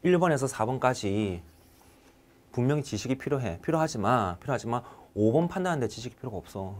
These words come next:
일단 제시문 가지고 확인하고 넘어가고 이거는 신경 안 써도 된다는 거야. 근데 바나나 분들이 일 번, "아, 뭐지?" 이 번, "아, 뭐지?" 하면서 이제 뭐야? 오 번까지 못 가는 거지.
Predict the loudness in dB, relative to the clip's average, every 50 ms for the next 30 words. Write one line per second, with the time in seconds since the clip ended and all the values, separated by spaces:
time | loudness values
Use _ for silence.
0 | -8 -8 -6 -4 -4 -4 -2 -2 -4 -4 -2 -4 -2 -2 -2 0 0 0 0 0
1 | -2 -6 -4 -4 -4 -2 -2 -2 -2 -2 -4 -4 -6 -8 -6 0 2 0 0 0
2 | -4 -12 -20 -20 -20 -18 -10 -8 -4 -2 0 0 0 0 -2 -4 -12 -20 _ -16
3 | -10 -6 -4 -2 -2 -2 -4 -6 -6 -4 -6 -6 -4 -6 -6 -6 -6 -8 -8 -10
4 | -8 -8 -8 -10 -10 -12 -14 -18 -18 -20 _ _ _ _ _ _ _ _ _ _
5 | -20 -20 -20 _ -20 -20 -20 -20 -20 _ _ _ _ _ _ _ _ _ _ _
6 | _ _ _ _ _ _ _ _ _ _ _ -4 0 4 4 4 4 2 -2 -10
7 | _ _ _ _ _ _ _ _ _ _ _ _ _ _ _ _ _ _ _ _
8 | _ _ _ _ _ _ _ _ _ _ _ _ -4 -4 -2 -2 -2 -4 -4 -4
9 | -4 -2 -2 -2 -2 -2 -4 -8 -10 _ -20 -20 _ _ _ _ _ _ _ -2
10 | -2 -2 0 -2 -4 -4 -6 -8 -6 -4 -2 -2 -2 -2 -2 -2 -4 -4 -2 -4
11 | 0 0 0 0 0 -2 -2 -2 -2 -4 -6 -8 -6 -6 -4 -4 -4 -4 -4 -4
12 | -4 -2 -2 -2 -4 -2 -4 -4 -4 -4 -4 -6 -6 -6 -6 -8 -8 -6 -8 -6
13 | -6 -6 -8 -10 -12 -14 -16